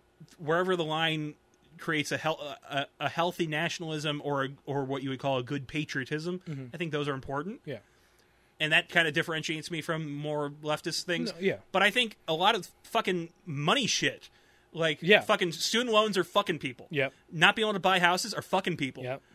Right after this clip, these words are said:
Speaker 1: And I think, I think people who are conservative should fucking wake up because
Speaker 2: Yeah.
Speaker 1: to,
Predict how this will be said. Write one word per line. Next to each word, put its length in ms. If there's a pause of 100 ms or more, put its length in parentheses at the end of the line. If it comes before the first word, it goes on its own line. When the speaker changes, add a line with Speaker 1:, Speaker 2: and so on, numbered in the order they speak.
(260)
Speaker 1:
And 160
I 60
think, 320 (840)
I 80
think 200 (520)
people 360
who 120
are 200
conservative 560
should 320
fucking 580
wake 240
up 240 (460)
because 500 (220)
Speaker 2:
Yeah. 140 (360)
Speaker 1:
to, 300